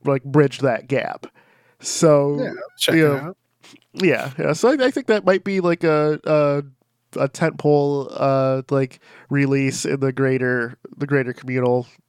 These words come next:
Speaker 1: term, so,
Speaker 2: Yeah, it's just
Speaker 1: uh,
Speaker 2: another medium for storytelling, and, uh,
Speaker 1: Yeah.
Speaker 2: I think because in the West here, we've always looked at it more as for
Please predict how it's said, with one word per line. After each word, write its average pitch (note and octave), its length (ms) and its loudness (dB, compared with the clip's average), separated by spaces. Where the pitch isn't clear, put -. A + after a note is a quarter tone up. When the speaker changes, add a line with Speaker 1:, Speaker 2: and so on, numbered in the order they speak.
Speaker 1:
term, A#2+ 320 -6
so, - 360 -6
Speaker 2:
Yeah, C4+ 200 -2
it's - 140 -4
just D3+ 200 2
Speaker 1:
uh, F#3+ 40 4
Speaker 2:
another D#3+ 260 2
medium D3 440 -2
for C#3+ 280 0
storytelling, C#3 720 0
and, C3 240 -2
uh, A#2+ 220 4
Speaker 1:
Yeah. B2 80 0
Speaker 2:
I C3 40 0
think C#3+ 400 -2
because C#3+ 380 4
in C#3 280 0
the C3+ 80 4
West B2+ 340 2
here, C#3+ 140 0
we've C3 180 0
always B2+ 260 0
looked C#3 200 -2
at C3 100 4
it C3 120 2
more B2+ 180 0
as B2+ 120 -4
for B2+ 480 0